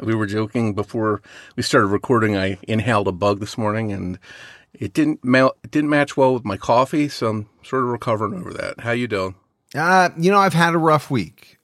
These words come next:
Speaker 2: Um, we had, we lost our, um, our oldest dog, and, you know, uh, the family's struggling. You know, I talked about it on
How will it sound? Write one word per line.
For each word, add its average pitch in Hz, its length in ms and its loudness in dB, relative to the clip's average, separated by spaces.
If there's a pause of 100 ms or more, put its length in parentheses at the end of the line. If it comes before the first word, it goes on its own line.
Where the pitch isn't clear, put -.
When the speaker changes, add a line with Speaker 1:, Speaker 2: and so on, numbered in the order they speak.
(180)
Speaker 2:
Um, - 220 -20 (260)
we 95 140 -8
had, 110 400 -2 (180)
we 104 100 -4
lost 120 380 0
our, 104 320 4
um, 90 420 -2
our 107 160 -2
oldest 107 440 -2
dog, 80 460 -2 (500)
and, 87 540 -2 (460)
you 92 120 -6
know, 82 340 -6
uh, 80 280 -6
the 85 160 -10
family's 110 420 0
struggling. 104 880 0 (380)
You 87 60 -14
know, 87 80 -4
I - 20 -4
talked 127 280 0
about 98 280 2
it 92 120 -2
on 87 360 -2